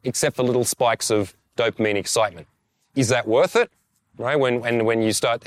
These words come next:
when you, it starts to accumulate over years, it means that over the course of your lifetime, of your waking lifetime, that maybe you end up spending twenty or more percent of your life doing that. I don't think that's good enough. Right? That's, that's not, I would say that is not a life well lived.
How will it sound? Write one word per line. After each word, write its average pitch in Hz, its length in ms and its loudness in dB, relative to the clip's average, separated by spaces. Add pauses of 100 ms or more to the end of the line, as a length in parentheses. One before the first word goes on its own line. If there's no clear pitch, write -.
(100)
when 113 180 0
you, 113 200 -2
it 120 100 -8
starts 131 300 -2
to 123 80 2
accumulate 131 540 0
over 117 140 0
years, 123 440 0 (400)
it 147 160 0
means 139 400 0
that 120 100 2
over 120 220 0
the 110 60 2
course 120 280 0
of 110 60 -2
your 107 100 4
lifetime, 117 480 0
of 92 80 -4
your 95 140 0
waking 117 340 0
lifetime, 104 540 -2 (380)
that 123 100 -2
maybe 120 280 -2
you 117 140 2
end 117 160 0
up 113 140 -2
spending 113 340 -2
twenty 117 320 -2
or 110 100 0
more 110 240 2
percent 113 360 -2
of 98 60 -2
your 104 120 2
life 104 460 0 (320)
doing 104 240 -2
that. 101 220 -4 (800)
I 131 100 -2
don't 131 140 -2
think - 160 -4
that's - 460 -4 (220)
good 110 160 0
enough. - 360 -8 (320)
Right? 95 120 -12
That's, 113 200 -2
that's 127 240 -2
not, 139 200 0
I 131 120 0
would 131 180 0
say 147 240 2
that 131 140 2
is 107 100 -2
not 107 160 0
a - 20 2
life 101 400 0
well 104 240 2
lived. 95 280 -4